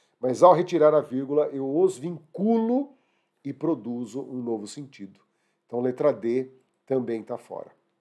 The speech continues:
Olha que bacana a letra E, gente. A letra E, ela embute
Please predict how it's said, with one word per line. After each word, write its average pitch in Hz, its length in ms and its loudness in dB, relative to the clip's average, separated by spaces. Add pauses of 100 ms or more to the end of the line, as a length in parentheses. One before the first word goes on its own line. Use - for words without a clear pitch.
(540)
Olha 180 200 6
que 190 100 0
bacana 151 640 4 (240)
a - 80 -4
letra 151 440 2
E, 135 200 0
gente. 95 300 -10
A 123 40 0
letra 147 360 8
E, 151 280 4 (360)
ela 190 480 6
embute 233 1000 0